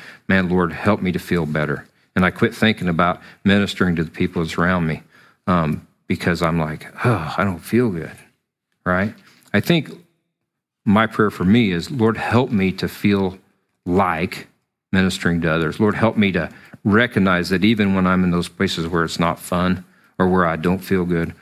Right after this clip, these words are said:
or where I really am uncomfortable, help me to realize, Lord, that, uh, your plan, that you're still in control,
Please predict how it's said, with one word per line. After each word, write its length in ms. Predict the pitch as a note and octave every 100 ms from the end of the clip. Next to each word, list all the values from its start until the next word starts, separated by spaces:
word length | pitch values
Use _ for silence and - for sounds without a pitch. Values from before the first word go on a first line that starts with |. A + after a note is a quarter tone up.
| - -
or 80 |
where 220 | F#2+ G2+ F#2+
I 160 | D2+
really 600 | D2 - G2+ G#2+ A2+ G#2
am 120 | F2+
uncomfortable, 640 | F2+ F#2 F#2 F2 - G2 F#2+ - _ _ _ _ -
help 380 | - A#2+ A#2
me 180 | B2+ G#2+
to 80 | F#2+
realize, 580 | F2+ G#2 G2+ E2+ E2 -
Lord, 160 | F2+ E2
that, 120 | - - _ _ _ _ -
uh, 300 | - A2 G#2+
your 280 | A#2+ G2 G2+
plan, 540 | - G2 F2+ D#2+ D#2+
that 140 | E2+ F2+
you're 120 | F#2
still 280 | - F#2+ F#2
in 100 | F2+
control, 520 | F2+ - F#2+ D#2